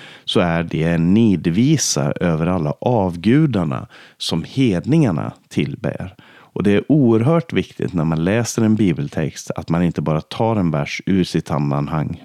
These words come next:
eller som i det här fallet fyra verser, och bara springer iväg med dem. Läs hela sammanhanget. Sammanhanget handlar inte om att pryda sitt hem med ett träd, utan det handlar om avgudar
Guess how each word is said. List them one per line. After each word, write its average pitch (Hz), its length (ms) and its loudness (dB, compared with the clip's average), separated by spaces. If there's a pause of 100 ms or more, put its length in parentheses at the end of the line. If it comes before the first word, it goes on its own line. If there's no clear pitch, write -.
eller 80 140 -4
som 76 220 -2
i - 20 0
det 80 60 -2
här 78 120 -2
fallet 73 360 -4
fyra 92 220 2
verser, 78 460 -2
och 87 120 -2
bara 80 160 0
springer 78 440 -2
iväg 78 380 0
med 67 100 -2
dem. 65 220 -2 (720)
Läs 127 580 2
hela 71 600 0
sammanhanget. 98 1040 0
Sammanhanget 117 680 2
handlar 107 380 0
inte 110 240 2
om 67 80 0
att - 180 -4
pryda 82 400 -2
sitt - 260 -6
hem 101 320 0
med 76 120 0
ett 76 100 -6
träd, 123 560 0 (520)
utan 101 300 2
det 87 60 2
handlar 87 320 2
om 78 260 0
avgudar 95 1080 0